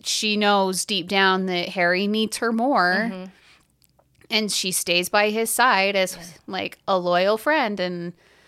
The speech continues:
Speaker 1: so I can kind of understand not knowing, like, all of these people are fighting and I'm doing this work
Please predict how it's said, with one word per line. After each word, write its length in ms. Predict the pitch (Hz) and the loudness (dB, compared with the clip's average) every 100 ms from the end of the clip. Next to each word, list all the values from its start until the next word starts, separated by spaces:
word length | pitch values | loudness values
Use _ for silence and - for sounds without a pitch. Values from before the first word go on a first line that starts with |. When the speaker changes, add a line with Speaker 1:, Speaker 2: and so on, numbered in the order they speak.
| _ _ | _ _
Speaker 1:
so 340 | - 220 214 | -2 2 4
I 120 | 196 220 | 4 0
can 160 | - | -4
kind 160 | - 320 | 0 2
of 60 | 277 | 2
understand 640 | 220 - 196 190 185 185 - _ - | 0 -4 -2 0 -2 -4 -12 _ -2
not 280 | 208 185 | 2 2
knowing, 640 | 202 202 202 190 180 175 180 | 2 0 0 -2 -4 -6 -8
like, 320 | 175 113 - _ - _ _ _ _ _ - | -8 -8 -10 _ -20 _ _ _ _ _ 2
all 160 | 196 | 4
of 120 | 208 214 | 4 2
these 160 | 226 | -2
people 240 | - 240 269 | -6 -4 -4
are 60 | |
fighting 500 | 262 294 277 208 170 | 2 2 2 0 -4
and 140 | 180 170 | -4 -4
I'm 180 | 170 | -2
doing 260 | 190 214 233 | -2 -2 -2
this 180 | 262 - | -4 -2
work 280 | 320 220 | -2 -2